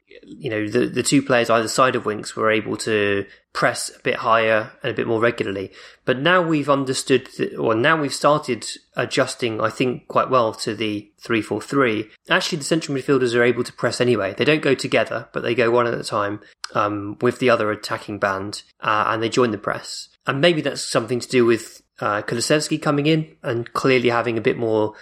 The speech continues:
positional awareness than, than Lucas.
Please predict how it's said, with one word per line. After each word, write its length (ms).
positional 540
awareness 420
than, 300
than 200
Lucas. 720